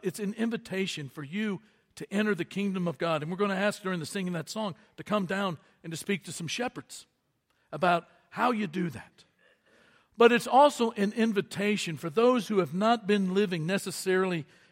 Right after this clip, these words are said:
as a disciple, understanding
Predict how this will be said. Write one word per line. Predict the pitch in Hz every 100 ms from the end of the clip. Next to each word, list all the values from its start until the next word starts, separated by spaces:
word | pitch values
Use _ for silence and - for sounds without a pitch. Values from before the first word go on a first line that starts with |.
| -
as | 180
a | 165
disciple, | 143 151 - 208 208 196 190 165 _ _ _ _ _ _ _ _ _ _ _ _ -
understanding | 226 233 - - 214 220 220 208 196